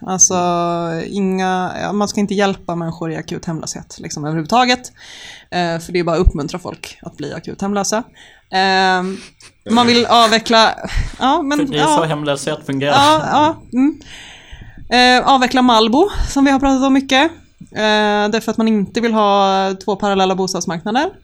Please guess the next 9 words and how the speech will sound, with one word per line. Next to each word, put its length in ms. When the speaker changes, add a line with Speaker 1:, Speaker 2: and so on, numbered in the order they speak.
Speaker 1:
eh, 100
med 180
s-, 200
liksom 260
social 300
housing, 480
eh, 260
eh, 300
modellen. 400